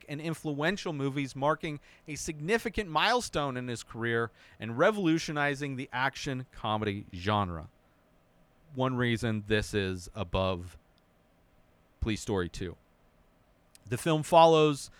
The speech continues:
the story of Chan, uh, Kai Kyu, Ko-, Kyu Ka Kui, played by Jackie Chan, a detective,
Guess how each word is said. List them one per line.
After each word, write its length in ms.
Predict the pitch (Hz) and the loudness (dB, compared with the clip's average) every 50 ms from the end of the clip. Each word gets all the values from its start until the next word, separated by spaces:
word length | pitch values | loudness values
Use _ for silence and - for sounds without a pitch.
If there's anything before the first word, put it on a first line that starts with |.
| - - _ | -20 -14 _
the 80 | - 117 | -8 -8
story 420 | - - 139 127 127 127 123 123 | -4 0 2 2 4 4 4 4
of 140 | 117 107 - | 2 0 -2
Chan, 420 | - - 175 180 185 180 180 165 - _ _ _ _ _ _ _ | -2 0 2 4 4 2 2 -2 -6 _ _ _ _ _ _ _
uh, 240 | - 101 98 95 95 98 - | -10 -6 -6 -6 -6 -6 -4
Kai 220 | - 131 110 107 | 0 0 0 0
Kyu, 420 | - - - 202 233 226 220 196 165 - _ | -2 -4 -6 -4 -4 -4 -6 -6 -10 -16 _
Ko-, 180 | - - 110 113 - | -8 -6 -6 -6 -8
Kyu 280 | - - - 120 113 104 - _ - | -8 -6 -4 -4 -4 -6 -8 _ -2
Ka 440 | - 117 113 110 104 107 104 101 98 _ _ - | 0 2 2 4 4 2 2 0 -2 _ _ -12
Kui, 300 | - 220 262 277 262 254 - _ _ _ - - _ _ _ _ _ _ _ _ _ _ _ _ _ _ _ _ _ - | -8 -6 -6 -6 -6 -8 -12 _ _ _ -20 -20 _ _ _ _ _ _ _ _ _ _ _ _ _ _ _ _ _ -4
played 200 | - 139 120 104 | -2 -2 0 0
by 120 | 117 107 | 0 0
Jackie 300 | 98 104 104 101 - - | 0 0 -2 -4 -4 -6
Chan, 340 | 101 - - 117 117 120 117 - - - - - - - - | -8 -8 -6 -6 -6 -6 -8 -12 -20 -20 -20 -20 -20 -6 -4
a 80 | 120 | -4
detective, 720 | 127 139 - - 196 185 - - 202 175 170 156 147 - | -4 -2 0 2 2 2 4 2 0 0 0 -2 -6 -8